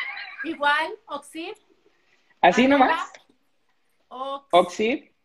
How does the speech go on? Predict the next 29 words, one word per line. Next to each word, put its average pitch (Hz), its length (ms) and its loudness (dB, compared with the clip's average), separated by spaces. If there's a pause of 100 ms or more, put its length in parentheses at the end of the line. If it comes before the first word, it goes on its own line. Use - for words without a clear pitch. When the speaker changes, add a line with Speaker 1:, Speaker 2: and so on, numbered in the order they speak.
(240)
Speaker 2:
arroba. 175 460 2
Speaker 1:
Sí. 277 200 -10 (1200)
Arroba 233 440 -10
Oxib. 247 440 -10 (580)
Speaker 2:
Oxib. - 560 -8 (280)
Speaker 1:
Igual 269 300 -4
que 311 100 -8
Speaker 2:
Pu- 330 80 8
Speaker 1:
en - 80 -2
Facebook. 254 340 -12 (580)
Speaker 2:
punto 165 240 4
com, 151 220 4
¿va? 123 340 4 (720)
Speaker 1:
No, 269 360 -6
no, 339 160 -8
no, 339 200 -6
nomás 320 320 -6
arroba 320 400 -4
Oxib. 311 60 -6
Speaker 2:
Ah, 185 300 4
arroba 190 420 4
Oxib, 170 600 0
sí. 151 300 -6
No 165 100 -4
dice 208 200 0
Oxib 214 260 -6
trece 190 240 0
veinte, 165 300 -2
¿verdad? 123 340 -4